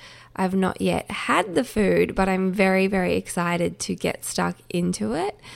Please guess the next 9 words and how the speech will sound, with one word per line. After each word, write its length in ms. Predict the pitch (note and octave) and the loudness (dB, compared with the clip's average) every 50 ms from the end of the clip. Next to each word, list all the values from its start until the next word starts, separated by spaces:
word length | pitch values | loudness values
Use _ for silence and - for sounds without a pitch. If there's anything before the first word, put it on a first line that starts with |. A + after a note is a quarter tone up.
| - - - - - _ | -20 -20 -20 -20 -20 _
For 200 | - - - A3 | -6 0 2 4
me, 400 | G#3+ A3 G#3+ G#3+ G#3+ A3+ C4 D4 | 6 6 6 6 6 4 4 2
I 140 | - - A3 | 0 0 0
really 500 | G#3 G3 G3 G3 G3 G3+ G3+ A3 A#3 A#3+ | 0 0 2 2 4 4 4 4 4 2
wanted 640 | A#3 G#3 F#3+ F#3 F3 F3 F3 F3+ - F#3 F3 E3 - | 2 2 2 2 2 2 0 0 0 -2 -2 -4 -4
to 140 | - F#3+ F3+ | -4 -4 -2
just 320 | - - F#3 F#3+ F#3+ - | -2 0 -2 -2 -2 -4
have 340 | - - - F#3+ F#3 F#3 - - - - - | -8 -6 -4 -2 -4 -4 -4 -10 -18 -10 -4
ease 640 | - F3+ D#3+ D#3 D#3+ D#3 D#3 F#3 - - - - - | -2 0 2 2 2 0 0 -2 -2 -4 -6 -6 -8